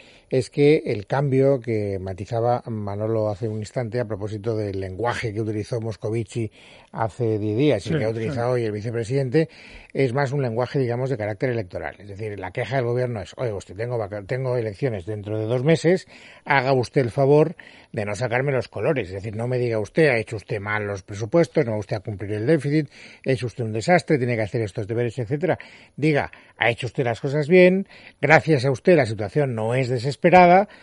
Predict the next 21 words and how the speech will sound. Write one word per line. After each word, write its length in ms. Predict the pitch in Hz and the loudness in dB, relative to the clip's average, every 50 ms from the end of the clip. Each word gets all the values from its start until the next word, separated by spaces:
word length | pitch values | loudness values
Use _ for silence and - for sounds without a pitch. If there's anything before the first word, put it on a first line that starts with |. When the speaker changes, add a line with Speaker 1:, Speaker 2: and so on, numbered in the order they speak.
| - - _ | -20 -16 _
Speaker 1:
lo 180 | - - 127 135 | -2 0 0 2
que 120 | - 180 | 4 2
ocurre 800 | 165 123 - 175 175 170 165 160 175 185 - - 170 165 165 175 | 2 4 6 10 10 12 12 12 12 10 8 8 6 8 8 8
es 200 | 170 - - - | 6 2 -2 -6
que 480 | - 147 147 147 151 160 170 170 - _ | 0 2 4 6 6 4 4 2 -2 _
al 140 | - 95 95 | -8 -10 -10
final 420 | - 107 104 117 127 135 156 - - - - _ - | -8 -4 0 2 2 2 2 0 -4 -12 -20 _ -6
no 200 | 151 - 131 131 | 0 2 4 4
va 100 | 123 120 | 4 4
a 40 | 101 | 2
cumplir 280 | 107 127 117 127 131 151 | 0 -2 0 2 4 4
el 100 | 151 156 | 6 6
déficit 380 | 170 156 131 170 156 190 165 | 6 6 4 4 0 0 -2
y 100 | 156 123 | -2 -2
tiene 160 | 107 151 160 | 0 0 2
que 80 | 151 131 | 2 0
hacer 180 | 110 104 117 104 | 0 -2 -4 -6
las 120 | 101 101 | -4 -6
reformas". 360 | 104 107 - 208 175 110 92 | -4 0 0 0 0 0 -2
Es 60 | 110 123 | -2 0
decir, 140 | 139 117 | 0 -2